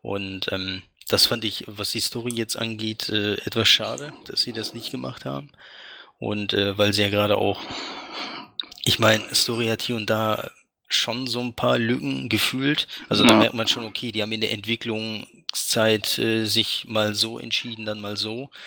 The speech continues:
Speaker 2: Ja, das, eh, da ist einiges schiefgelaufen, das kann man nicht leugnen.
Speaker 1: Ja, man merkt's ja an der Story, denk ich mal, am ehesten.
Speaker 2: Ja.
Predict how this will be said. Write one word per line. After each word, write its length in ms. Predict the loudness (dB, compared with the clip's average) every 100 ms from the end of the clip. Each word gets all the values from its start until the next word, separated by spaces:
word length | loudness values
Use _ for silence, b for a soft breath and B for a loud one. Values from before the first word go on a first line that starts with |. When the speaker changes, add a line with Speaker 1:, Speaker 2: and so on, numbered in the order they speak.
| B
Speaker 2:
Ja, 140 | 4 6
das, 200 | 8 8
eh, 120 | 10
da 140 | 8 8
ist 320 | 8 8 6
einiges 460 | 4 2 4 6 4
schiefgelaufen, 720 | 4 -2 -10 -8 -6 -4 -4
das 280 | -2 0 2
kann 160 | 4 4
man 160 | 4
nicht 220 | 2 0 0
leugnen. 520 | -2 -4 -8 -10 2
Speaker 1:
Ja, 400 | 8 8 8 0 0
man 140 | 2
merkt's 240 | 4 6 6
ja 100 | 4
an 80 | 2
der 80 | -2
Story, 380 | -2 -4 -8 -6
denk 200 | -6 -6
ich 120 | -8
mal, 100 | -10
am 100 | -6
ehesten. 580 | -2 0 0 -2 -8 -20 _ _ _ 2
Speaker 2:
Ja. 260 | 6 6